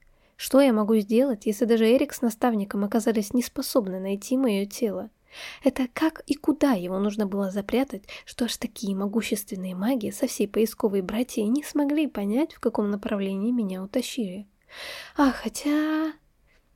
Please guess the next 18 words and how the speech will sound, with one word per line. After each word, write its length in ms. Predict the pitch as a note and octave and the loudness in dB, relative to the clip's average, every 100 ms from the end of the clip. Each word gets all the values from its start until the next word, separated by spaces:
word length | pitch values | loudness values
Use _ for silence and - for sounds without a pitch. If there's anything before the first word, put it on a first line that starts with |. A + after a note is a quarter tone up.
| _ _ _ | _ _ _
Я 140 | G#3+ | -4
закусила 400 | G3+ G#3 G3+ G3+ | -2 -4 -4 -4
нижнюю 400 | F#3+ F#3+ G3+ G3+ | -4 -6 -4 -4
губу, 460 | G#3 A#3 G#3+ C4 C4+ | 0 0 0 2 2
озадаченно 680 | - A3 A3+ G#3 A3 - A3 | 0 -2 -2 -2 -2 -4 -4
уставившись 840 | G#3+ - - G3+ G3+ G3+ - G3+ A3+ | -6 -8 -8 -6 -6 -6 -6 -6 -4
на 100 | G#3+ | -4
Рейса. 540 | F#3+ - - - B3+ - _ | -4 -8 -12 -10 -12 -12 _
Тот, 180 | - D4+ | -2 -2
кстати, 580 | - - - C#4+ - C#4 | -6 -2 2 2 0 -2
с 80 | - | 0
таким 360 | B3 C4 A#3+ | -2 2 2
же 100 | A#3 | 2
выражением 640 | A3+ A#3 A3 A3+ G#3+ G#3 G#3 | 2 2 2 2 2 0 0
лица 420 | G#3 G3+ - A#3+ | -2 -2 0 0
уставился 640 | G#3+ - G3 F#3+ G3+ - | 0 -4 -4 -4 -6 -4
на 80 | G3+ | -2
меня. 420 | G#3 G3+ F#3+ F#3 | -2 -2 -6 -10